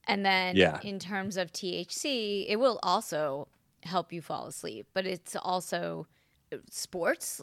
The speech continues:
Speaker 1: act relief or more, like, mental or both?
Speaker 2: Yeah, it can be both. The problem with T H C, and so, w-, well, let's talk about microdose T H C because that's where, that's where we're most excited,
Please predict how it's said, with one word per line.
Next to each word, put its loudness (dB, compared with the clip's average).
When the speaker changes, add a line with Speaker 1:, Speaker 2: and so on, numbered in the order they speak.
Speaker 1:
act -2
relief -2
or 4
more, 0
like, -2
mental -4
or 0
both? 6
Speaker 2:
Yeah, 12
it 6
can 10
be 12
both. 12
The 2
problem 8
with 4
T 6
H 8
C, 8
and 6
so, 8
w-, -14
well, 10
let's 6
talk 6
about 10
microdose 6
T 8
H 6
C 10
because 6
that's 8
where, 10
that's 10
where 12
we're 12
most 8
excited, 6